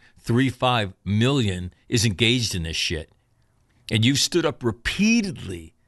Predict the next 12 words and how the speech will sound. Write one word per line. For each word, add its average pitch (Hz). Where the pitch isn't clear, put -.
and, 127
and 131
said 131
extremis-, 123
extremism 120
in 104
the -
military 104
is 95
this 104
great 95
threat. 90